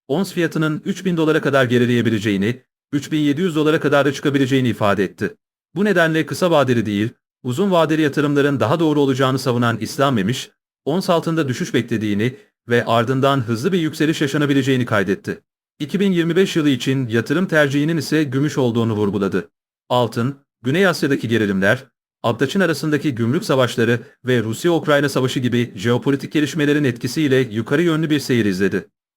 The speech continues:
Nisan ayında yatırımcısına yüzde sekiz virgül elli dört oranında reel getiri sağlayan külçe altın,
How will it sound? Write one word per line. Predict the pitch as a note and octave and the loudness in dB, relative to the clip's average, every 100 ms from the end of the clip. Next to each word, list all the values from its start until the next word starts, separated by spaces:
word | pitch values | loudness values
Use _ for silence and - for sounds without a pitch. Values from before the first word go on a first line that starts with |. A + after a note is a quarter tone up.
| - | -8
Nisan | C3+ D#3 A3 | -4 -2 0
ayında | G3+ F3+ E3+ | 0 2 0
yatırımcısına | C#3+ D3+ D3 C3+ C#3+ C#3+ | 0 0 -2 -2 0 0
yüzde | A#2 A#2 C#3 | 2 0 0
sekiz | C3 C3 G3 D#3+ | 0 -2 -2 0
virgül | D#3 C#3+ C3+ | 0 0 0
elli | A#2+ A#2+ | 0 2
dört | D#3 E3 | 0 0
oranında | C#3+ C3 B2+ C3 B2+ - | 0 0 2 2 0 -4
reel | A2+ C3 E3+ | 0 2 2
getiri | D#3 C#3 D3 | 0 -2 -2
sağlayan | - B2+ B2 B2 A#2+ | 0 0 2 0 0
külçe | A#2 G#2 | -4 0
altın, | C3 G2 - G#2+ | 0 0 -2 -8